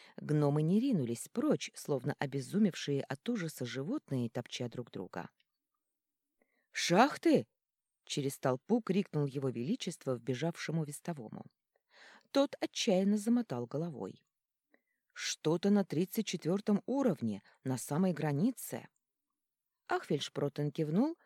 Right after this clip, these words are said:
повернулся к приближенным, принялся раздавать точные указания. Ему нужна была картина повреждений в Круткольхе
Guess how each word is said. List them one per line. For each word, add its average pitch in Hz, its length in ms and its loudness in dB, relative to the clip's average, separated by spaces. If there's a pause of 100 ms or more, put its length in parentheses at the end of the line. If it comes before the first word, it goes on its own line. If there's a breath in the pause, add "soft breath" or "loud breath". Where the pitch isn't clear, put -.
(200)
повернулся 151 600 0
к - 60 -18
приближенным, 170 800 -2 (300 soft breath)
принялся 339 460 2
раздавать 160 580 -2
точные 143 460 -2
указания. 104 800 -10 (840 loud breath)
Ему 190 280 4
нужна 226 360 4
была 208 220 2
картина 214 540 2
повреждений 233 840 0
в - 80 -20
Круткольхе 135 760 -2